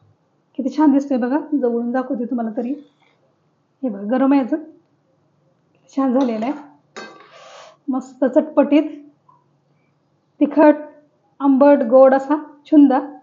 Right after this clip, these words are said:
तयार आहे. तर बघा, आपला छुंदा आहे तयार, मस्त असा,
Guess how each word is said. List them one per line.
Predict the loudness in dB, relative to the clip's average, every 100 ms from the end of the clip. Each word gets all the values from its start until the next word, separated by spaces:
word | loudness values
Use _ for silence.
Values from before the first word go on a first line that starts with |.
| _ -2
तयार | 0 2
आहे. | 2 0 -6 -12 -20 _ _ _ -18 -18 -20 _ _ _ -20 -20 _ _ _ _ _ _ _ _ _ -6 -6 _ _ -20 -8
तर | -6
बघा, | -2 0 -2 -4 -20 _ -10
आपला | -2 -2 4
छुंदा | 6 8
आहे | 8 4 4
तयार, | 4 4 2 -4 -20 _ _ _ _ _ -6
मस्त | -4 -4 2
असा, | 2 4